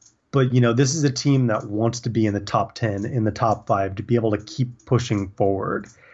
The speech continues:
And even that slight difference can have a kind of a cascading impact on, you know, 'cause if the offense can't stay on the field, that puts a lot of pressure on a defense with even more questions this time around. And if the defense is,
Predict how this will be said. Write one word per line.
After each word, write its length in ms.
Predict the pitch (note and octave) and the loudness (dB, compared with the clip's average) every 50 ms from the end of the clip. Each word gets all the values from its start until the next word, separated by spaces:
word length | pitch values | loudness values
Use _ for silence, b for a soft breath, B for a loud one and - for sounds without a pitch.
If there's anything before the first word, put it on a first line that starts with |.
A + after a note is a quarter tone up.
| B B B B B - | B B B B B -2
And 280 | - B2 A#2+ A#2 A#2 C3 | 0 2 2 2 0 0
even 440 | A3 D#3 C#3 B2+ C3+ C3 A#2+ A2+ A2+ | 0 0 2 4 4 2 2 2 2
that 300 | A#2 A#2 A#2 A#2 - - | 0 0 0 -4 -6 -6
slight 540 | - - - - - C3 A#2 A2+ G#2 G2+ | -8 -8 -8 -4 -2 -2 -2 -2 -4 -2
difference 520 | G#2 C3 C3+ B2+ - A#2 G#2+ G#2 G#2 - - | -2 -2 -2 0 -2 -4 -4 -4 -6 -10 -10
can 160 | - C#3 A#2+ | -8 -6 -6
have 600 | G2 - A#2+ B2 B2 A#2 A2 G#2 G2+ G2+ G2 - - | -6 -4 -2 0 0 0 0 0 -2 -4 -6 -8 -14
a 40 | - | -14
kind 200 | - - - A2 | -10 -6 -6 -6
of 60 | G2 | -6
a 40 | G2+ | -6
cascading 640 | G2+ - - A2 G#2 F#2+ - - A#2 G#2+ G2+ G2 G#2 | -8 -6 -6 -6 -6 -6 -4 -4 -2 -2 -2 -2 0
impact 560 | A2+ C3 C#3 C3 B2 G#2 G2+ G2+ - - - _ _ | 0 0 0 0 -2 -2 -2 -6 -8 -10 -20 _ _
on, 460 | C3+ A2+ G#2 G2+ G2+ G2 G2 F#2+ F#2+ b b b b b b b b b b b b b - | -4 -4 -2 -2 -4 -4 -6 -8 -10 b b b b b b b b b b b b b -2
you 80 | - A2 | 0 0
know, 120 | G2 G2+ - | 0 0 -2
'cause 260 | - - - A2+ A#2 | -4 -4 -2 -2 -2
if 80 | - | -2
the 100 | - - | 0 2
offense 320 | A#2 A2+ A#2+ - B2 A2+ G#2+ | 2 2 4 2 0 -2 -2
can't 220 | - B2 A2 - | -2 -4 -6 -6
stay 160 | - - B2+ | -4 -4 -2
on 120 | A2+ G#2+ G#2 | -2 0 -2
the 80 | G2+ | -4
field, 360 | G2+ - D#3 D#3 C#3+ A#2 G#2 G#2 | -6 -2 2 2 2 2 2 0
that 120 | A2+ G#2+ | -4 -4
puts 140 | - B2+ B2+ | -4 -4 -4
a 60 | A#2+ | -2
lot 260 | G#2 A2 A2+ A#2 A#2+ | 0 2 4 4 2
of 80 | A#2 A#2+ | 2 0
pressure 360 | - B2 A2+ G#2+ - - A#2 | -2 0 0 0 0 -2 -2
on 100 | G#2 G2+ | -2 -2
a 40 | G2 | -4
defense 460 | F#2 A2 G#2+ G#2 - A2 G#2 F#2+ - | -4 -4 -4 -2 -2 -2 -4 -4 -6
with 100 | A#2 - | -8 -6
even 200 | A2 G2 A2 G#2 | -4 -2 -2 -2
more 240 | G2 F#2 A2 B2 B2 | 0 0 0 0 0
questions 600 | A#2+ - G#2+ - - - - - C#3+ D#3+ C#3+ - | 0 -2 -4 -4 -4 -10 -8 -8 -8 -8 -8 -10
this 160 | F3 C#3+ - | -12 -12 -8
time 240 | - - - - - | -6 -6 -6 -6 -8
around. 380 | - - - - - A#3+ - B B B B B B B - | -10 -10 -8 -8 -10 -12 -12 B B B B B B B 0
And 100 | A2+ A2 | 0 2
if 60 | - | 2
the 60 | A#2 | 0
defense 760 | A2 - B2+ B2+ B2 B2 B2+ A#2 A2+ G#2+ - - - - - | 0 4 2 2 4 4 2 2 2 0 -2 -4 -4 -4 -4
is, 140 | - C3 - | -6 -6 -8